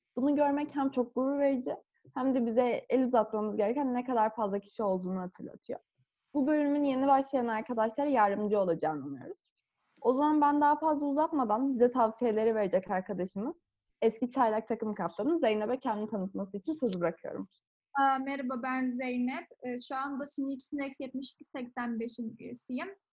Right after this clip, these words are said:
Speaker 2: Geçen sezonsa seksen kırkla beraber yarışmıştım. Takım kaptanlığını yapıyordum.
Speaker 1: Çok teşekkürler Zeynep, tekrar geldiğin için.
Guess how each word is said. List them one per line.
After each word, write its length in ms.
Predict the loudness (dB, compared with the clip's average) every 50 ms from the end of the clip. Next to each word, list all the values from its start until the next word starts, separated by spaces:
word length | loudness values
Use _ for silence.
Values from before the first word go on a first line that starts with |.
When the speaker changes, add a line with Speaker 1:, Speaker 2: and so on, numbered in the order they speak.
| _ _ -8
Speaker 2:
Geçen 340 | -8 -8 -6 -6 -8 -6 -6
sezonsa 540 | -6 -8 -8 -6 -6 -8 -8 -6 -8 -8
seksen 560 | -8 -8 -10 -12 -12 -12 -10 -8 -8 -8 -8 -8
kırkla 340 | -10 -10 -8 -8 -6 -4
beraber 480 | -4 -2 -2 -4 -4 -4 -4 -4 -4 -4
yarışmıştım. 760 | -4 -6 -6 -6 -8 -10 -10 -12 -12 -12 -12 -12 -14 -16 -14 -14
Takım 240 | -12 -8 -6 -6 -6
kaptanlığını 680 | -6 -6 -10 -10 -10 -10 -8 -8 -6 -6 -6 -6 -6 -6
yapıyordum. 520 | -8 -10 -14 -14 -14 -12 -12 -12 -14 -14 -16 _ _ _ _ _ _ _ _ _ _ _ _ _ _ _ _ _ _ -2 0
Speaker 1:
Çok 160 | 0 2 2
teşekkürler 460 | 0 -4 -4 -6 -6 -4 -4 -4 -2
Zeynep, 260 | -2 -4 -4 -6 -6
tekrar 240 | -8 -8 -6 -6 -4
geldiğin 420 | -2 0 0 -2 -2 -2 -4 -6 -8
için. 200 | -8 -10 -14